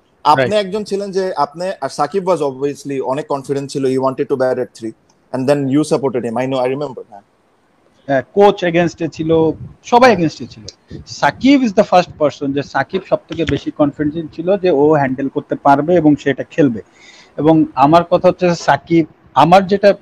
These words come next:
Speaker 2: point of view ছিল যে সাকিব ওইখানে যদি তিনে নামে, batting এ এক match থেকে দুই match রান না করে,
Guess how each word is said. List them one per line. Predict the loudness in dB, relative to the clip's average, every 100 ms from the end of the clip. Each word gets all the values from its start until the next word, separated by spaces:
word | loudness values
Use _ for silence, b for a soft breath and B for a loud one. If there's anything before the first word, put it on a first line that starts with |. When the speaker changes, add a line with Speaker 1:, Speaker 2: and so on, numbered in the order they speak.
| _ -10 0
Speaker 2:
point | 2 4
of | 0
view | 0
ছিল | -4 -2 -2
যে | 0 -4
সাকিব | -2 -4 -2 -4 -4 _ _ _ -2
ওইখানে | 0 2 0 0
যদি | -2 -2 0
তিনে | 2 4
নামে, | 6 4 2 -4 -14 b b b 2
batting | 2 4 0
এ | 0
এক | 0 -2 0
match | 0 0 0
থেকে | -2 0
দুই | 2 2
match | 4 2 4
রান | 4 4
না | 0
করে, | -2 -8